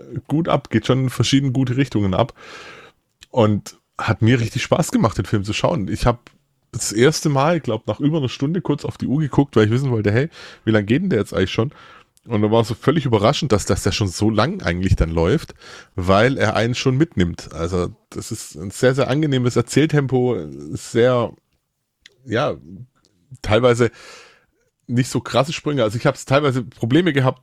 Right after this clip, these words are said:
das zeitlich einzuordnen, wann jetzt genau wie was passiert ist. Was allerdings dem Ganzen keinen Abbruch getan hat, weil es einfach, wie ich fand, ein, ein, ein, ein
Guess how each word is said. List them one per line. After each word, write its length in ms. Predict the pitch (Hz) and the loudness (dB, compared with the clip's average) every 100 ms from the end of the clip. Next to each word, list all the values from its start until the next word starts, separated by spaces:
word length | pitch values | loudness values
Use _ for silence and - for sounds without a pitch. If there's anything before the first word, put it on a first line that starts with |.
| - | -4
das 220 | 110 - | -4 -4
zeitlich 500 | - 127 185 - 117 | -2 2 2 0 -4
einzuordnen, 840 | 120 151 196 160 117 147 - 139 117 | 0 0 0 -2 0 0 0 0 2
wann 200 | 139 156 | 0 0
jetzt 260 | 147 - | -2 -2
genau 340 | 123 131 135 117 | -2 0 0 -2
wie 160 | 135 | -2
was 160 | 131 127 | -2 -2
passiert 380 | - 107 156 180 | -4 0 0 0
ist. 240 | 180 - - - - - - _ _ _ | -6 -12 -20 -20 -20 -20 -20 _ _ _
Was 300 | - 117 127 | 0 2 4
allerdings 540 | 127 127 123 120 - - _ | 4 2 -2 -6 -10 -14 _
dem 220 | - 127 113 | -4 -2 2
Ganzen 320 | 123 127 127 | 0 0 0
keinen 220 | 123 117 | 2 2
Abbruch 320 | 131 - 110 | 0 -2 -2
getan 300 | - 104 101 | 0 0 0
hat, 260 | 104 92 85 | 0 -2 0
weil 220 | 90 92 | 2 4
es 200 | 95 - | 0 -2
einfach, 460 | 92 - 107 - - _ _ _ _ | -2 2 0 -2 -16 _ _ _ _
wie 320 | - 69 95 98 | -20 -10 -2 0
ich 120 | 104 | 2
fand, 260 | - 113 | 2 2
ein, 160 | 90 90 | 0 0
ein, 160 | 87 92 | 0 -2
ein, 200 | 87 85 | -4 -6
ein 240 | 73 - | -10 -14